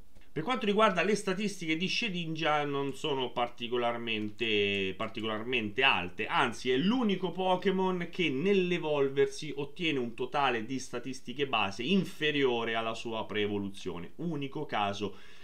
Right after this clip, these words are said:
in tutto il Pokédex, eh, dei giochi Pokémon. A colpire non sono solo le sue statistiche basse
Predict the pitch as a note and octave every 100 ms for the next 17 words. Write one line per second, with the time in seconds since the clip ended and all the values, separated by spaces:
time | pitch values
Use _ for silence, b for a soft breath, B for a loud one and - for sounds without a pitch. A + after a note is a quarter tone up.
0 | B - E3 D#3 C3 B2 - G#2 C3 A#2
1 | A2 - F#2 F#2 F#2 F#2+ - F2+ B B
2 | B - G2+ G2 F#2+ G2+ A#2+ G#2+ G2+ G2
3 | - F2+ E2 E2+ E2+ b b b - -
4 | D3+ D3+ A3+ - F#3+ G3 E3+ C#3+ - F3
5 | C#3 G3 E3+ B2 A2 - D#3 A#2 - A3
6 | C#3 - G#2+ G#2 G2 D3 - - G2+